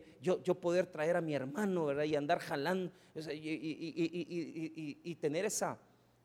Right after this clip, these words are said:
acción, ¿verdad? Que muchos nos hace falta, que nuestra propia familia no la andamos empujando, andamos empujando a otra gente, andamos empujando amigos, a hermanos, está bien,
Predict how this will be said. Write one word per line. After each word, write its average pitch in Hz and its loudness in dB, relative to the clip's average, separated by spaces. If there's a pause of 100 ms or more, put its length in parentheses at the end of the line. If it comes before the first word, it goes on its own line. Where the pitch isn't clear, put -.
(100)
acción, 247 4
¿verdad? 135 -2
Que 151 0
muchos 202 0
nos 156 -2
hace 185 0
falta, 233 2
que 160 0
nuestra 147 -2
propia 208 2
familia 262 0 (380)
no 180 6
la 202 6
andamos 196 2
empujando, 170 -2
andamos 233 0
empujando 240 -2
a 196 4
otra 190 0
gente, 240 -6 (580)
andamos 165 4
empujando 214 2 (100)
amigos, 196 2
a 139 2
hermanos, 208 2
está 202 -2
bien, 277 2